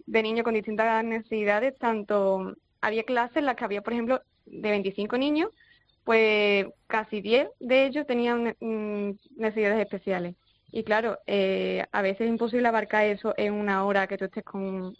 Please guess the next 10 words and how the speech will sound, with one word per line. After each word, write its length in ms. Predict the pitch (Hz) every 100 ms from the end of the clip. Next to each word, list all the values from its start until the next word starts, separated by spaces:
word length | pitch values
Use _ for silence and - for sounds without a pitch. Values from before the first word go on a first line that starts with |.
| _ _ _
con 200 | 196 202
ellos, 320 | 311 214 175 -
porque 260 | 208 196
son 180 | 185 202
una 180 | 214 208
barbaridad 500 | 202 208 220 220 220
de 80 | 226
niños 320 | 269 302 349 440
y, 200 | - 233
y 400 | 214 196 190 180